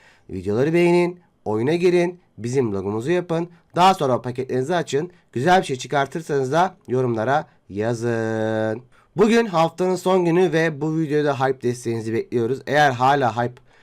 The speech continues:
de hakkınız kaldıysa bugün bütün hype'larınızı video, bu videoya göndermeyi unutmayın. Önceki videolarımızda hype listesinde varlar. Dünkü videomuz kırk dört, ondan öncekiler on beş, otuz iki, elli, elli sekiz, yetmiş yedi ve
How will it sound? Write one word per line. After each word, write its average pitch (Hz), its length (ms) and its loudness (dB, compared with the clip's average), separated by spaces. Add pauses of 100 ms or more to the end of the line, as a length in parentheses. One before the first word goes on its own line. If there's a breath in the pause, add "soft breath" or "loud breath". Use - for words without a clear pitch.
(160 soft breath)
de 110 100 -4
hakkınız 110 480 -2
kaldıysa 143 760 -2 (260 soft breath)
bugün 139 380 -2 (100)
bütün 127 220 -8
hype'larınızı 113 800 -4
video, 113 480 -2
bu 127 160 0
videoya 104 240 2
göndermeyi 113 600 0
unutmayın. 131 440 0 (260 soft breath)
Önceki 147 400 -2
videolarımızda 147 560 2
hype 139 140 0
listesinde 113 560 -6
varlar. 147 380 2 (100)
Dünkü 131 300 -2
videomuz 113 280 -2
kırk 127 260 -8
dört, 151 200 0 (360 soft breath)
ondan 127 280 2
öncekiler 123 400 0
on 123 300 0
beş, 123 340 2
otuz 104 300 -8
iki, 123 340 -4
elli, 113 640 0
elli 95 240 -6
sekiz, 117 340 -6
yetmiş 110 360 -8
yedi 127 180 -2
ve 156 200 -2